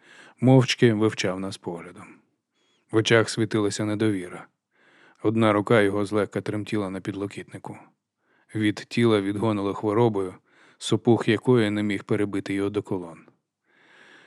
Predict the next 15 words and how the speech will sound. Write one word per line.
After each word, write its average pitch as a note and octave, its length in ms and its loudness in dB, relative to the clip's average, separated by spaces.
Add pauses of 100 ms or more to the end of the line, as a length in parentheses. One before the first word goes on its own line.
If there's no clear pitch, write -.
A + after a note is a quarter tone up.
(200)
Саркастична G#2+ 720 0
посмішка A2+ 560 -2
відверто G#2 440 2
казала G#2 380 2
про G#2 180 -4
те, A2 240 2
як G#2 260 2
йому G2 200 -6
сприкрилися G2+ 680 -4
і G2 120 -4
світ, A#2 400 0
і G#2+ 40 -4
його G2 240 -4
власний G2 400 -6
стан. - 360 -14